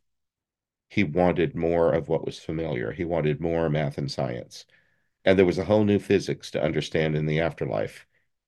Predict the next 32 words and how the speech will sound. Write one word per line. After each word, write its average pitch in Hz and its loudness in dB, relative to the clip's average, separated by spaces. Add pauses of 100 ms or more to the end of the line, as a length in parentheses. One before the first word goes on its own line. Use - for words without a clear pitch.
(100)
uh, 78 2
the 69 -2
physics 76 -2
of 76 -2
not 78 0
being 80 2
in 80 -2
a 78 -4
physical 78 -4
body 76 0
anymore, 76 0
but 73 -8
having 71 -4
some - -6
other 80 -6
kind 80 -4
of 76 -6
body. 78 0
There 87 0
were 85 -2
just 80 -4
all 92 6
kind 87 2
of 76 -2 (420)
new 87 6
physics 80 0
to 73 2
learn 87 0
about. 69 0 (1900)
Uh, 80 6
but 95 4
he, 113 2